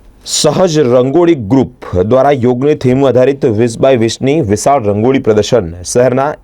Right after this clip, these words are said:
ઇનોબ-, ઇનોર્બિટ મોલ ખાતે મૂકવામાં આવ્યું છે. સહજ રંગોળી ગ્રુપની પરંપરા રહી છે કે કોઈપણ વાર, તહેવાર, ધાર્મિક, સામાજિક કે રાજકીય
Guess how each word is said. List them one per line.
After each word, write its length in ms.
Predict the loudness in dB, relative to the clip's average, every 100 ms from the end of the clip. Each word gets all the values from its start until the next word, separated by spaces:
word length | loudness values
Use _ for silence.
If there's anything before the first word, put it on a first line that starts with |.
| -4
ઇનોબ-, 360 | 0 2 0 -2 -2
ઇનોર્બિટ 560 | 0 2 0 -2 0
મોલ 360 | 0 0 0 0
ખાતે 240 | 0 0
મૂકવામાં 380 | -2 -2 -2 -2
આવ્યું 160 | -6 -6
છે. 120 | -8 -8 -16 -18 -18 -12
સહજ 340 | -2 0 2 0
રંગોળી 300 | 0 0 0
ગ્રુપની 300 | 0 -2 -2
પરંપરા 400 | -4 0 2 2
રહી 160 | 2
છે 140 | 0 -2
કે 100 | 0
કોઈપણ 300 | 0 0 0
વાર, 240 | 2 0
તહેવાર, 320 | 0 0 0
ધાર્મિક, 340 | 0 -2 -2 -2
સામાજિક 440 | 0 0 -2 -2
કે 100 | -2
રાજકીય 580 | -2 -4 -8 -4 -2